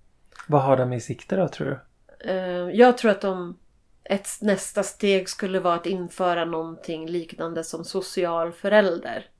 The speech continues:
Speaker 2: Att man liksom inte är vårdnadshavare eller juridisk förälder, men man har vissa rättigheter och skyldigheter gentemot barnet.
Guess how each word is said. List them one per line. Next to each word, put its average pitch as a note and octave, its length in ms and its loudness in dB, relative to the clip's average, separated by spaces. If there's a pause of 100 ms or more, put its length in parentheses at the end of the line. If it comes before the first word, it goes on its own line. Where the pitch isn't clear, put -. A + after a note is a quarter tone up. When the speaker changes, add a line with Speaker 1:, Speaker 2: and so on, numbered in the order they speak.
(680)
Speaker 2:
Att F3+ 180 -10
man F#3 120 0
liksom F3+ 260 -6
inte F3 260 0
är G3 40 6
vårdnadshavare F#3 800 4
eller E3+ 160 0
juridisk F#3+ 580 0
förälder, E3+ 440 0
men E3+ 140 -2
man E3+ 160 -2
har F3+ 300 0
vissa F3 380 -4
rättigheter - 640 -8
och F3 80 -6
skyldigheter E3+ 640 -6
gentemot F3 640 -10
barnet. - 600 2